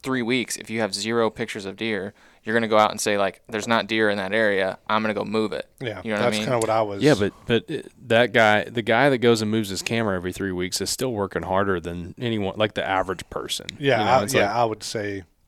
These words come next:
Speaker 2: I would s-,
Speaker 1: I
Speaker 2: I
Speaker 1: think cell cameras give you an advantage over
Speaker 3: I think there's an
Speaker 1: traditional
Speaker 3: advantage.
Speaker 1: camera.
Speaker 3: I'm not
Speaker 1: I would
Speaker 3: arguing
Speaker 1: say
Speaker 3: that. I'm just, like, to me, I don't know. I'd be interested. I, I need to read more about this. I wasn't prepared for this 'cause Dan dropped it on us, like, right as we were about to start,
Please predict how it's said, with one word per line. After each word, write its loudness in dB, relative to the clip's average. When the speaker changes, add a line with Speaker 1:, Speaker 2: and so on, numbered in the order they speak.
Speaker 2:
I -2
would -4
s-, -14
Speaker 1:
I 4
Speaker 2:
I 4
Speaker 1:
think 0
cell 4
cameras -2
give -2
you -2
an -8
advantage -6
over -4
Speaker 3:
I 4
think 4
there's 6
an 4
Speaker 1:
traditional 0
Speaker 3:
advantage. -2
Speaker 1:
camera. -2
Speaker 3:
I'm 0
not 4
Speaker 1:
I -2
would 4
Speaker 3:
arguing 0
Speaker 1:
say -2
Speaker 3:
that. 2
I'm 2
just, 0
like, 0
to -4
me, 2
I 2
don't 4
know. 2
I'd 4
be 8
interested. 4
I, 2
I 2
need 2
to -4
read 0
more 2
about 2
this. -2
I 2
wasn't 4
prepared 2
for -6
this -2
'cause -6
Dan 0
dropped 4
it -2
on 0
us, -2
like, -2
right 4
as 0
we -2
were 0
about -2
to -4
start, 0